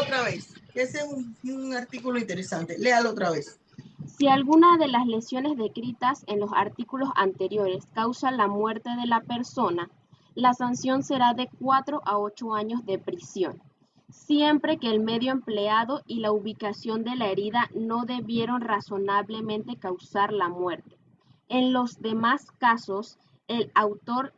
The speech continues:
Speaker 2: responde por homicidio.
Speaker 1: Bien,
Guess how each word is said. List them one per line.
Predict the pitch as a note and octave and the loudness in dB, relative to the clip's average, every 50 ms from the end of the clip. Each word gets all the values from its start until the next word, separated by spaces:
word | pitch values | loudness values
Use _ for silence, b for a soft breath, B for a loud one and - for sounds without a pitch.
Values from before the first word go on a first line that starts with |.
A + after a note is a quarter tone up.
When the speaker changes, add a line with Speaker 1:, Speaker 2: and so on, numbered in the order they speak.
| - | -14
Speaker 2:
responde | - G#3 G#3 G3+ G#3 - - - - A3+ A#3 A#3+ B3 A#3 B3+ B3+ | -8 -6 -6 -6 -6 -8 -10 -6 -4 -4 -2 -2 -2 -2 -4 -4
por | - - - A#3+ B3 C4 C4+ - | -6 -6 -2 0 0 0 -2 -2
homicidio. | - A3 G#3 G3 F#3+ F3+ F#3 - - - - - - - - - - - _ _ _ - - _ _ | -4 -2 0 0 0 0 -2 -4 -6 -4 -2 0 0 0 -2 -8 -10 -16 _ _ _ -20 -20 _ _
Speaker 1:
Bien, | - - F3+ F3 B3 B3+ A#3 G3 - - C#3 | -16 -14 -8 -4 -2 0 2 2 0 0 -4